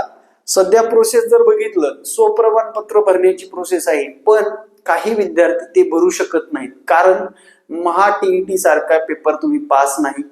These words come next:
किंवा सीटीटी सारखा पेपर पास नाही किंवा तुम्ही टीएआयटी एक्झाम मध्ये चांगले गुण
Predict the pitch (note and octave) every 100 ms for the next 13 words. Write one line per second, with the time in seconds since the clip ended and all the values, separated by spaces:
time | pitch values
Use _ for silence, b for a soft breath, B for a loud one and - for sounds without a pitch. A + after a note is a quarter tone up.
0 | - C#3+ C3+ C3+ C#3+ C#3 E3+ F3 E3+ -
1 | C#3 - C#3+ C#3+ C#3 C3+ C3 C3+ B2+ B2+
2 | C#3+ A#2+ - - b b b G3 G3 E3+
3 | C3 - b b - G3 G#3 - A3+ A#3
4 | A#3 A3+ G#3 G#3+ A#3 G3 F#3+ F#3+ F#3 F3+
5 | F#3+ - D#3+ E3+ E3 D#3+ - - D#4 D#4+
6 | F4 - D#4+ F#4+